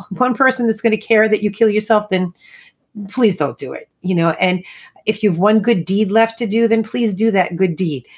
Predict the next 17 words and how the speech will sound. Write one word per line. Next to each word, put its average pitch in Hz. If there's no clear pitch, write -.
But 170
people 302
on 233
psychiatric 208
drugs 151
who 220
were 190
depressed 165
and 180
now 180
they're 170
on, 160
say, 156
Pac-, 147
Paxil 151
or 139
Prozac, 143